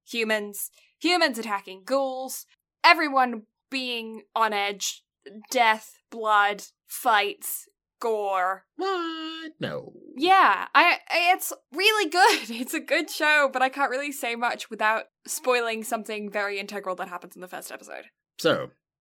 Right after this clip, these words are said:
Speaker 2: before we chuck on the spoiler chicken hats, animation, and more specifically,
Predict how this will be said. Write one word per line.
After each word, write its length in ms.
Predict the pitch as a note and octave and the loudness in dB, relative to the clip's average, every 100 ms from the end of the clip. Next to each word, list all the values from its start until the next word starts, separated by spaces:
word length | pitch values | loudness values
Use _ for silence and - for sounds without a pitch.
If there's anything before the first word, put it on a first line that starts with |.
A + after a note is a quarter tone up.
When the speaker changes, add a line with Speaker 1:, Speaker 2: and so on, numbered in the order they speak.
| _ | _
Speaker 2:
before 280 | G2+ F#2+ C#3 | -8 -2 0
we 100 | C#3 | 0
chuck 280 | C3+ D3+ C#3 | -2 -2 -2
on 140 | C#3 C3+ | -2 -2
the 60 | B2+ | -6
spoiler 380 | - C3+ G#2+ | -4 -2 -2
chicken 340 | E2+ G2+ - D2+ | -6 -10 -10 -12
hats, 520 | D#2+ - - - - _ _ _ - | -10 -12 -12 -16 -16 _ _ _ -6
animation, 800 | G#2 A#2 B2+ C#3+ C3+ D#2 C2+ C2 _ _ | -2 0 2 2 0 -6 -10 -16 _ _
and 140 | - F#2+ | -6 0
more 160 | B2+ | 0
specifically, 920 | C3+ A#2+ C3 A3+ A3+ - A2 E2+ - | 0 -4 0 0 0 -4 -4 -4 -8